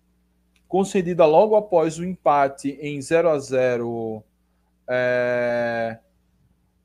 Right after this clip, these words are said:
em zero a zero no tempo normal e vitória do Ferroviário por cinco a quatro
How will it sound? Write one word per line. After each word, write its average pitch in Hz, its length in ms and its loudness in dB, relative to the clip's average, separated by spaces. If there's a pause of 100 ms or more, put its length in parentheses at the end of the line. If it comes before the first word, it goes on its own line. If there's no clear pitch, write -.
(100)
em 135 160 -8
zero 147 240 0
a 143 60 4
zero 127 560 -2 (180)
no 147 100 -10
tempo 156 220 -8
normal 175 540 0
e 175 60 -4
vitória 160 400 -2
do 147 60 -16
Ferroviário 143 500 -2
por 135 100 -16
cinco 160 200 -8
a 165 60 -2
quatro 139 540 -4